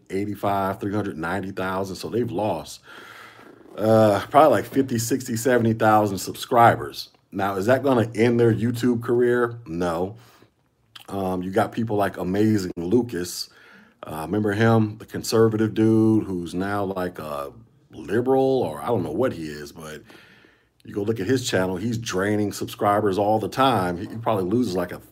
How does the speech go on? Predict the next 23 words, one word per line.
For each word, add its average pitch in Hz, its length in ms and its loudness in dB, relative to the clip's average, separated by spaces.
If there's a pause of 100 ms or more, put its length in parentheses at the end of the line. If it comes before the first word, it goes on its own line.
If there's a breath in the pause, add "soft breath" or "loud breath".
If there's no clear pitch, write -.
(160)
close 113 240 -4
to 95 140 -8
a - 40 -10
thousand 101 540 -4
a 82 60 -6
day 101 300 0
or 76 120 -8
something 80 300 -10
like 78 220 -14
that. 82 300 -6 (520 loud breath)
But - 120 -6
he's 120 120 -2
still 120 240 6
banging 117 360 4
out 113 220 6
content. 123 560 0
I'm 127 140 -4
still 95 240 -4
subscribed 95 460 0
to 90 100 -4
Amazing 85 360 -4
Lucas, - 360 -8
but, 78 280 -10